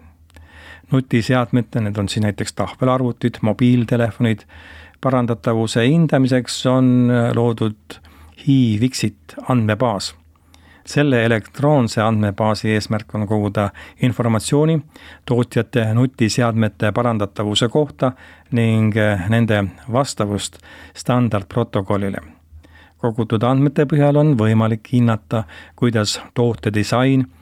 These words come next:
ja materjalikasutus ajas vastupidavamaks muutub. Näiteks võib öelda, et uued tahvelarvutid on märksa keerulisemalt parandatavad kui nood,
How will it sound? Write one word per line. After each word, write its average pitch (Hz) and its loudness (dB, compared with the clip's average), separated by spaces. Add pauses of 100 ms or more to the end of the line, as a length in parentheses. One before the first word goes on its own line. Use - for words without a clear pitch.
(260)
ja 110 2
materjalikasutus 117 0 (360)
ajas 117 0 (100)
vastupidavamaks 127 0
muutub. 127 0 (380)
Näiteks 110 -2
võib 123 0
öelda, 117 2
et - -2
uued 127 0 (100)
tahvelarvutid 120 -2
on 139 2
märksa 120 -2
keerulisemalt 113 -2
parandatavad 120 -2
kui 113 0
nood, 151 2